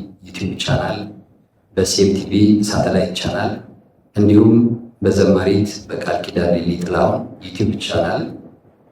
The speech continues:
እ፣ በቀጥታ የሚሰራጭ ይሆናል። በየትም ሀገር ያላችሁ አብራችሁን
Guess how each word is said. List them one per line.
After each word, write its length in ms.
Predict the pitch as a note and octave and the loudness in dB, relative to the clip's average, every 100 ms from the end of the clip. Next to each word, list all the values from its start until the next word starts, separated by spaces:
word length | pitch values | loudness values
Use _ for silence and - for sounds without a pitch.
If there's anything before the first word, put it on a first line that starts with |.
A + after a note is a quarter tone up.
| _ _ _ - | _ _ _ -8
እ፣ 80 | F2 E2+ E2 E2 - - _ - | -2 0 0 -4 -10 -16 _ -4
በቀጥታ 440 | G2+ G#2 G#2 - - | 0 2 0 -2 -6
የሚሰራጭ 720 | F#2 F2+ F2+ - E2+ F2 - - - - | -4 -4 -2 -2 0 -2 -2 -4 -6 -6
ይሆናል። 440 | E2 F2 F2+ - - - - | -2 0 0 -2 -6 -14 -10
በየትም 400 | - F#2+ G2 G#2+ | -2 0 2 0
ሀገር 220 | - F2 F2 | 0 -2 -2
ያላችሁ 500 | E2+ E2+ - - A#2+ A#2 - - - _ _ | -2 -4 -4 0 2 0 -4 -20 -20 _ _
አብራችሁን 640 | F2+ F2 E2+ - - F2+ | -4 0 0 -2 -6 -4